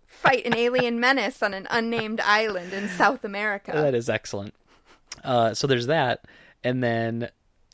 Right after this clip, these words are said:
Speaker 2: what's funny, though, is they go to neutralize the Red Falcon organization, which is exactly the story of Contra. You go there to fight this military organization,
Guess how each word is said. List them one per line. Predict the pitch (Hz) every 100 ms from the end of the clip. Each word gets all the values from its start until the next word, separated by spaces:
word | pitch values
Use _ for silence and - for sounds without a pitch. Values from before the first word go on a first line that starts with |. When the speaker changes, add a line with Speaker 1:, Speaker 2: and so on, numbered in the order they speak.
| -
Speaker 2:
what's | 170 -
funny, | - 208
though, | 175
is | 131
they | 120 117
go | 123
to | 139
neutralize | 127 127 - 131 113 113
the | 110
Red | 107 110
Falcon | - 120 -
organization, | 104 104 110 104 120
which | 107
is | 113
exactly | 107 127 196 220
the | 156
story | - 165 143
of | - 147
Contra. | - 139 139 104
You | 104
go | 107 113
there | 135
to | 120
fight | - 110
this | 107 101
military | 101 110 135 127
organization, | 127 135 139 143 - 175